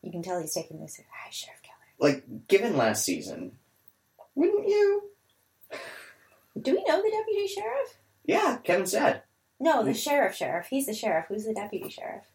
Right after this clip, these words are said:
Speaker 2: Oh, I don't know. I don't think they're a named
Speaker 1: We just
Speaker 2: character.
Speaker 1: talked to the deputy sheriff.
Speaker 2: Oh, that's exciting. Whoever that is.
Speaker 1: Oh.
Speaker 2: I do like the readjustment of Smithers from straight up butler to, like, apparently building valet.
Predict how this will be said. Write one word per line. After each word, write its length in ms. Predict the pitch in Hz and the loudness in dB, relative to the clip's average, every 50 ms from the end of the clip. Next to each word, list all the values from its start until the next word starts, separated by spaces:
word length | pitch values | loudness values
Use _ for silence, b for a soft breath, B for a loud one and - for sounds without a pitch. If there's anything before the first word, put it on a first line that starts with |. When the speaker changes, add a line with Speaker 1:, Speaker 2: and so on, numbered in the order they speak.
| _ _ - | _ _ 4
Speaker 2:
Oh, 160 | 156 165 156 | 4 6 6
I 120 | 143 135 | 6 6
don't 160 | 135 131 131 | 6 4 4
know. 120 | 127 117 110 | 2 2 2
I 60 | - | 2
don't 160 | 104 110 110 | 2 0 -2
think 160 | - 107 95 | -2 -4 -4
they're 120 | 98 92 87 | -2 -2 -2
a 20 | |
named 220 | 87 87 - - 214 | -2 -4 -6 -6 0
Speaker 1:
We 40 | 220 | 0
just 240 | - - 202 - - | 2 2 2 0 -2
Speaker 2:
character. 80 | - | -2
Speaker 1:
talked 200 | 220 196 190 - - | -2 -2 -2 -2 -6
to 80 | 190 | -6
the 80 | 185 175 | -6 -4
deputy 360 | 180 175 - - - 170 170 | -6 -8 -10 -12 -14 -14 -14
sheriff. 340 | - - - _ _ 185 _ _ _ _ | -14 -16 -20 _ _ -20 _ _ _ _
Speaker 2:
Oh, 80 | - 170 | -2 2
that's 260 | - - 226 - - | 6 6 6 4 4
exciting. 500 | - - - - - - - 107 107 - _ _ _ _ _ _ _ _ - | -6 -6 -4 -4 -2 -2 -4 -6 -8 -12 _ _ _ _ _ _ _ _ 0
Whoever 240 | 98 104 - - - | 2 4 4 4 2
that 240 | - 85 87 85 - | 0 0 0 0 0
is. 360 | - - - - - - - _ _ _ _ _ _ _ _ _ _ _ - - | -2 -4 -4 -6 -10 -12 -14 _ _ _ _ _ _ _ _ _ _ _ -20 -12
Speaker 1:
Oh. 300 | - 156 196 220 220 220 _ _ _ _ _ _ _ _ B B B B B B _ _ _ _ _ _ _ _ _ - | -10 -8 -6 -6 -8 -10 _ _ _ _ _ _ _ _ B B B B B B _ _ _ _ _ _ _ _ _ 2
Speaker 2:
I 100 | - 135 | 2 2
do 200 | 135 135 156 190 202 | 2 4 2 4 4
like 340 | 196 190 185 185 - - _ _ - | 6 6 6 4 0 -6 _ _ -6
the 600 | 143 135 135 127 127 123 120 117 110 - - - - _ _ | 0 2 2 2 2 2 2 2 2 0 0 -4 -12 _ _
readjustment 680 | 113 113 123 113 110 107 113 107 101 - - - 92 | -6 0 2 4 4 6 8 6 6 6 4 -2 -2
of 100 | 90 82 | -2 -2
Smithers 440 | - - 98 90 80 78 67 69 - | -2 0 0 2 4 4 2 2 0
from 480 | - - 85 82 78 - - 98 - - - | 0 4 4 4 4 2 -2 -6 -8 -8 -4
straight 380 | - - - - 107 98 87 | -2 -2 0 4 4 4 6
up 160 | - - - | 6 4 4
butler 520 | - 101 95 - 143 156 160 156 156 - - - | 6 4 4 6 6 4 4 2 -2 -6 -8 -8
to, 320 | - - 110 98 95 92 90 | -2 2 4 4 4 4 6
like, 400 | 90 87 85 95 - - - _ _ | 4 4 4 2 0 -4 -12 _ _
apparently 420 | - - - 107 95 92 92 92 | -18 -6 0 0 0 2 0 -2
building 340 | 92 - 92 98 - 156 160 | 2 4 4 4 4 2 0
valet. 300 | - - - - - - | 0 0 0 0 -2 -2